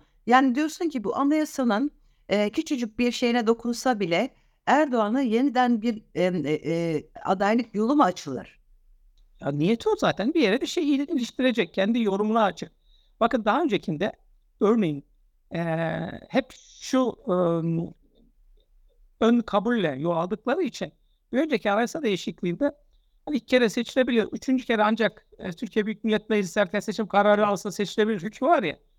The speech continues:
Speaker 1: Hı hı.
Speaker 2: Hep üç yüz altmış milletvekiline sahip olacaklarını varsayarak bunu koydular. Yoksa bunu ıskalama ihtimalleri yoktu. Oraya net bir şekilde geçici madde bir şey koyarlar, koyabilirler.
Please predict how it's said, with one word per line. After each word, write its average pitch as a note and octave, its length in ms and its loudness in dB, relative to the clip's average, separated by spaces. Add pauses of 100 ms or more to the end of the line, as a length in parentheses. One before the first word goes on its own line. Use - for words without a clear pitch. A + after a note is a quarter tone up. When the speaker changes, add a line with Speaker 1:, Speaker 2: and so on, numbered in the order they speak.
(180)
Speaker 1:
Hı F#3+ 80 -6
hı. G3+ 100 -8 (240)
Speaker 2:
Hep D#4 100 0 (100)
üç - 160 -8
yüz C4 100 -4
altmış C4 420 -2
milletvekiline A#3+ 680 -2
sahip A3+ 320 0
olacaklarını A3 600 -2
varsayarak A3 600 0
bunu F3 160 0
koydular. C3+ 580 -6 (640)
Yoksa G3+ 440 2
bunu B3+ 160 0
ıskalama A3 520 0
ihtimalleri G#3 560 2
yoktu. G3+ 400 0 (920)
Oraya A#3+ 280 4
net C4+ 260 -2
bir A3+ 60 -2
şekilde F3+ 400 -4 (200)
geçici A#3+ 320 -2
madde G#3+ 340 2
bir A3 60 -12
şey C4+ 160 -2
koyarlar, G#3+ 640 0 (120)
koyabilirler. G3 680 0